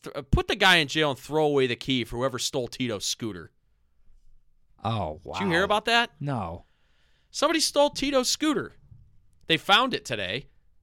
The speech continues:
Speaker 1: on, uh, like, abandoned on Lakeside.
Speaker 2: Was this at Guards Fest over
Speaker 1: I
Speaker 2: the
Speaker 1: believe
Speaker 2: last
Speaker 1: so,
Speaker 2: weekend?
Speaker 1: yeah.
Speaker 2: Oh, my word.
Speaker 1: No, so I guess, I guess the, uh, I guess he was, um,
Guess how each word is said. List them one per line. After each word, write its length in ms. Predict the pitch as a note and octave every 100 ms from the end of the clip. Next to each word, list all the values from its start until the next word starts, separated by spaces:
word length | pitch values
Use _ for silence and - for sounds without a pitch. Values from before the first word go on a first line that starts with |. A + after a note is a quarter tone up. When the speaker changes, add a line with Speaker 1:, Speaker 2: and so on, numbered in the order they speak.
| -
Speaker 1:
on, 280 | C3+ C3 B2 -
uh, 240 | C3+ B2 A2+
like, 160 | C3
abandoned 420 | A2 C3 C3 D3 B2
on 160 | A2
Lakeside. 640 | G#2+ C3+ - G2+ F2 G#2 -
Speaker 2:
Was 220 | - C#3+ C#3+
this 180 | E3
at 160 | E3 A2
Guards 380 | A#2+ A#2 C3+ -
Fest 460 | E3 E3 - - - _ -
over 180 | F#3 E3+
Speaker 1:
I 40 |
Speaker 2:
the 40 | F3
Speaker 1:
believe 20 | F3+
Speaker 2:
last 120 | F3
Speaker 1:
so, 80 | F3+
Speaker 2:
weekend? 240 | F#3 G3+
Speaker 1:
yeah. 120 | C3+ F#2 _
Speaker 2:
Oh, 180 | A#2+ F2+
my 200 | D#2 D2
word. 500 | D2+ D#2+ D#2 D2+ D#2 -
Speaker 1:
No, 200 | B2+ D#3
so 160 | D3+ D#3+
I 80 | D3
guess, 260 | F3 F3+
I 100 | -
guess 260 | C3+ D#3 F3
the, 220 | D3+ D3
uh, 140 | C3 A#2
I 60 | A#2
guess 220 | B2 E3
he 160 | - D#3
was, 380 | B2+ B2+ A2+ G#2+
um, 380 | A2+ G#2 F#2+